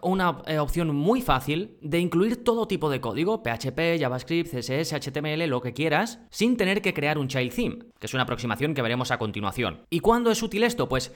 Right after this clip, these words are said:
si no tienes que modificar archivos de plantilla, es decir, si no tienes que acceder por F T P a los archivos, eh, de tu theme, por ejemplo, y modificar el código P H P de las plantillas para que se vean distintos, por ejemplo, si el header quieres que sea distinto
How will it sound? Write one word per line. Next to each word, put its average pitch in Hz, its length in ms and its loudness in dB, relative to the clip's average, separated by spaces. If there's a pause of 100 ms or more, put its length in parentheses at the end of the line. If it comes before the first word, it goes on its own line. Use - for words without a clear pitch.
(120)
si 151 200 0
no 165 160 4
tienes 226 240 0
que 208 80 -2
modificar 156 420 -2
archivos 165 540 -2
de 143 80 0
plantilla, 135 540 0
es 135 80 0
decir, 135 260 0
si 135 120 -4
no 147 100 -2
tienes 180 220 -2
que 160 60 -2
acceder 151 440 -4 (320)
por 139 160 2
F 147 180 0
T 139 100 -2
P 151 480 -2
a - 120 0
los 135 160 2
archivos, 131 640 2
eh, 117 140 -8
de 131 100 0
tu 131 120 0
theme, 156 440 2
por 131 160 -2
ejemplo, 135 420 0
y 131 60 0
modificar 131 840 0
el 135 260 -2
código 180 420 4
P 170 120 2
H 165 200 -2
P 160 140 0
de 160 80 0
las 143 100 -2
plantillas 139 540 -2
para 123 180 -4
que 123 140 -4
se 123 340 -2
vean 147 220 0
distintos, 139 500 -2
por 120 120 -6
ejemplo, 135 280 -6
si - 100 -8
el 113 100 -4
header 123 320 -2
quieres 123 200 -2
que 127 100 -8
sea 127 140 -2
distinto 123 560 -2